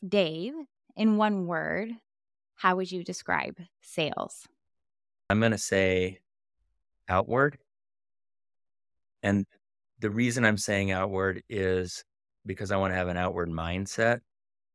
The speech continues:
Speaker 2: not a me mindset, not a quota mindset, a you mindset,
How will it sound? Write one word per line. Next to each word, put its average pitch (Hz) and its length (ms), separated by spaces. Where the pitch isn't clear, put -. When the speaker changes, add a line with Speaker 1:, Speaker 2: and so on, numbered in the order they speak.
Speaker 2:
not 101 220
a 101 40
me 98 280
mindset, 101 640
not 95 180
a 95 60
quota 92 340
mindset, 90 640
a 85 480
you 95 300
mindset, 90 640